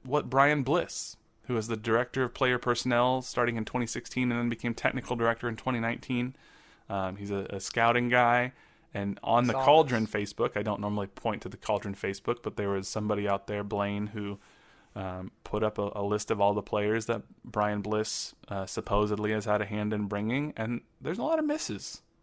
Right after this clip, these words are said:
Speaker 1: on that list.
Speaker 2: Yeah.
Speaker 1: Um, there's some hits, but there's a lot of misses. And so I think it's, it's fair to start wondering, like, do we need to look at our scouting network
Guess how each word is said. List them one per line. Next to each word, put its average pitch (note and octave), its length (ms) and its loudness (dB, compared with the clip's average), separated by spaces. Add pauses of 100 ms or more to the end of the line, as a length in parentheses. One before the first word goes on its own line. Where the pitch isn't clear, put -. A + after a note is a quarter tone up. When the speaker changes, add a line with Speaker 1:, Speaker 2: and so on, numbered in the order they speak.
(140)
Speaker 1:
on E3+ 160 -2
that G3 180 0
list. - 440 -6 (520)
Speaker 2:
Yeah. B2+ 220 -6 (220)
Speaker 1:
Um, A2+ 560 0 (1080)
there's B2 240 0
some A#3 140 0
hits, - 320 0
but - 160 -8
there's C#3+ 160 2
a D#3 60 0
lot F3 160 8
of F#3 60 2
misses. F#3+ 520 -2
And A#2+ 180 0
so B2 400 6
I C3 120 0
think D3 240 -2
it's, - 260 -4
it's - 220 -4
fair A#2+ 240 4
to B2+ 40 0
start - 380 0
wondering, A2+ 580 2
like, G#2 420 -6 (1160)
do G#2 180 0
we A#2 180 4
need A2+ 280 2
to A#2 80 -2
look G#2+ 340 0
at G2+ 240 -2 (400)
our A2+ 120 -4
scouting D#3 440 0
network - 380 -6